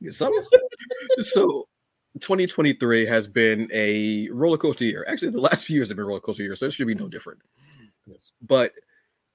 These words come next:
Speaker 1: we're kinda living in the golden age, quote unquote,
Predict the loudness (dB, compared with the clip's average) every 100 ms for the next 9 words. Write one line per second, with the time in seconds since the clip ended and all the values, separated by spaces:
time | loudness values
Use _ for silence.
0 | _ _ _ _ _ _ _ _ _ -10
1 | -2 -2 -2 -4 0 4 4 4 0 0
2 | 0 0 -2 0 4 4 4 2 -2 -6
3 | -8 -12 -14 -16 -20 _ _ -2 0 0
4 | 0 -2